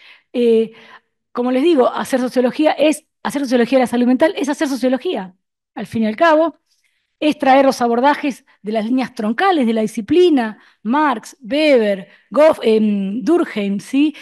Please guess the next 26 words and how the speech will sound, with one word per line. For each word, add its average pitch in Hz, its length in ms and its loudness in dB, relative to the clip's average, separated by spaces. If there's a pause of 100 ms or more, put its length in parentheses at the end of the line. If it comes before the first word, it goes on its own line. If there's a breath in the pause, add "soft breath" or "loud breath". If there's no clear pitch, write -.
(140 loud breath)
Pero 240 220 -4
también, 254 560 -2 (560 soft breath)
eh, 185 540 -12 (460)
campos 285 380 -2
y 208 40 -10
subdisciplinas 220 540 -4
mucho 233 280 -4
más 208 160 -8
recientes 294 680 0 (100)
que 202 120 -10
han 202 60 -6
hecho 208 180 -8
aportes 202 460 -8 (160 soft breath)
sustanciales 240 880 -4
y 190 120 -10
muy 214 200 -4
enriquecedores. 240 840 -6 (560 soft breath)
Es 330 140 -6
conocer 349 440 4 (160)
e 262 100 2
integrar 254 400 0
otras 277 240 -2
disciplinas, 262 640 2 (260)
antropología, 214 760 -4
psicología, 208 580 -6
farmacología, 190 880 -4